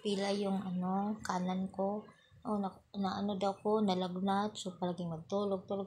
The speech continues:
hanggang na ganito yung mata ko. Pero sa awa ng Diyos, okay naman.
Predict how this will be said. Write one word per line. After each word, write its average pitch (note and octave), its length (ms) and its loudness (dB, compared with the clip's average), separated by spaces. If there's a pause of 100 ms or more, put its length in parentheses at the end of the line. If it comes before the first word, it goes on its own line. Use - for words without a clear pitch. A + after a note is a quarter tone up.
hanggang A3 320 2
na F#3+ 80 0
ganito F#3+ 400 -2
yung G#3 180 0
mata F#3+ 300 -4
ko. G#3+ 320 -2 (1900)
Pero A#3+ 560 4
sa G#3+ 320 4
awa A3+ 160 4
ng G#3+ 320 2
Diyos, G3+ 400 -4 (320)
okay G#3+ 320 -2
naman. G3 340 0